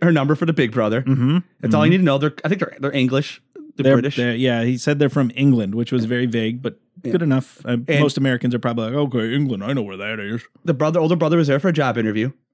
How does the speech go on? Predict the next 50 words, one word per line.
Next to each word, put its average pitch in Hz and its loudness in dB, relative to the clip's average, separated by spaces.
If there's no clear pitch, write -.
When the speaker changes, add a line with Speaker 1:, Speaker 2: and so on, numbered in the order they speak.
Speaker 1:
The - -4
Speaker 2:
Yes. 127 4
Speaker 1:
little 143 2
brother 147 2
had 147 -2
to 143 -6
tag 131 -4
along, 127 0
no 120 -2
babysitter. 110 -2
And 127 0
the 131 2
little 143 2
brother 127 0
talks 147 -4
to 117 -8
the 117 -4
girl. 151 2
Uh, 110 -2
what 220 -6
is 254 -4
her 247 -4
fucking - -8
name, 139 -2
the 117 -6
daughter? 113 -4
'Cause 143 -8
she, - -12
Blake. - -8
Speaker 2:
Blake. 131 -2
Speaker 1:
He 170 -2
talks 202 0
to 185 0
Blake 175 2
for 131 0
a 143 2
while 123 2
and, 139 0
like, 131 -2
kinda 160 0
talks 147 -4
her 156 -2
into 131 0
giving 135 0
her 135 -2
number 123 0
to 120 -4
the 110 -2
older 104 -2
brother. 107 -4